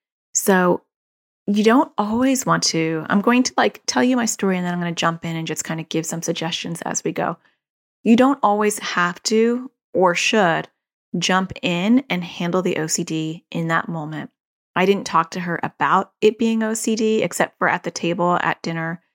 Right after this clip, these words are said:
when she was a deer caught in headlights. I didn't bring it up the next day. I just said, "How are you doing?" I was giving her some space. And so you have to gauge your child. It's a marathon, not a sprint, even with new themes.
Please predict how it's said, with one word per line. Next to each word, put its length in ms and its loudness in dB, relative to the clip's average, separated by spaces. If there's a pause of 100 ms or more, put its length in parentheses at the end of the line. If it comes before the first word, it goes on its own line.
(240)
when 120 0
she 140 0
was 160 0
a 40 -2
deer 160 0
caught 180 0
in 40 -8
headlights. 560 -2 (400)
I 140 2
didn't 260 -2
bring 220 -4
it 160 -8
up 320 0 (320)
the 80 2
next 400 0
day. 340 2
I 60 -2
just 160 -8
said, 80 -10
"How 120 -10
are 40 -8
you 180 -14
doing?" 640 -2 (440)
I 100 2
was 140 0
giving 280 4
her 120 -4
some 200 -4
space. 580 -4 (460)
And 120 0
so 140 2
you 80 2
have 120 -2
to 100 2
gauge 360 2
your 80 0
child. 600 -4 (320)
It's 220 4
a 40 6
marathon, 520 2
not 180 0
a 80 -2
sprint, 500 2 (100)
even 240 2
with 180 -4
new 160 -2
themes. 560 -2